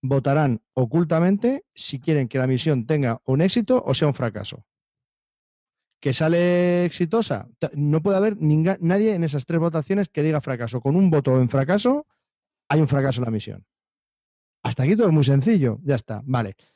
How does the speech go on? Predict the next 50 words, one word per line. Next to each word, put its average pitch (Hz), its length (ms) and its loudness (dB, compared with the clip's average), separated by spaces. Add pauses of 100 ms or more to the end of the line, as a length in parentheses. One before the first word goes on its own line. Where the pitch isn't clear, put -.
(140)
Pero 175 160 -2
ahora 214 80 0
viene 214 140 0
la, 190 160 0
la 165 120 2
gracia 175 280 0
del 165 80 0
juego 185 220 0
que 180 100 -4
es 190 120 -6 (120)
anterior, 131 520 -2
o 98 60 -8
sea, 120 160 -6
es 104 80 -10
cuando 131 200 0
se 143 120 -2
reparten 185 380 -2
los 175 100 0
roles, 202 420 -2 (380)
hay 139 160 0
una, 147 320 -2 (100)
uno 160 240 2
de 160 120 2
los, 160 640 2
el 131 200 -2
dueño 131 240 2
del 135 80 2
juego, 160 300 0
el 110 60 -6
que 113 120 -8
sepa 131 300 -4
más 131 320 -2
jugar 139 220 -2
a 156 80 0
esto, 196 220 -2
va 180 100 2
a 160 40 2
decir, 131 300 -2 (120)
"Todos 226 280 2
cerramos 175 360 2
los 131 200 0
ojos". 98 340 -10 (1800)
Abren 202 260 4
los 196 180 2
ojos 233 380 0
los 147 220 2
que 147 100 -2
sean 190 220 0
los 147 120 2
malos 123 480 -2